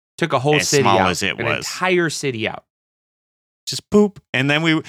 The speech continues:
Speaker 2: if Russia looked at that and they were like, "Hmm, how can we improve on this?" Because, but wiping a city out with one bomb, you know, that just really doesn't do it for me, man.
Speaker 1: Yeah, and here's the problem. When you math it all out,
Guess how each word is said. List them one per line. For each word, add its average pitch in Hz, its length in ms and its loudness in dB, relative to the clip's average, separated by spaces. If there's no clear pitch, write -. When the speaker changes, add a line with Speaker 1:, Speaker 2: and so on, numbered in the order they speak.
Speaker 2:
if 147 80 0
Russia 202 340 2
looked 180 260 0
at 143 120 -2
that 101 200 0
and 107 80 -8
they 113 100 -4
were 110 100 -6
like, 101 260 -2
"Hmm, 117 880 -6
how 202 140 0
can 202 220 -6
we 151 180 -2
improve 139 680 -2
on 101 300 0
this?" 90 500 -2
Because, 120 460 -6
but 143 100 -4
wiping 170 380 2
a 117 40 -2
city 110 340 0
out 87 160 -2
with 95 120 -8
one 104 440 -8
bomb, 95 360 -4
you 131 140 -12
know, 131 120 -12
that 139 140 -10
just 170 240 -14
really 185 240 -8
doesn't 170 400 -6
do 113 280 -6
it 110 100 -6
for 82 320 -12
me, 80 180 -14
man. 87 420 -14
Speaker 1:
Yeah, 123 340 -2
and 131 260 -4
here's 175 300 0
the 160 80 -4
problem. 120 460 -2
When 117 160 -6
you 113 180 -12
math 135 420 -4
it 151 80 -2
all 127 240 2
out, 120 320 -2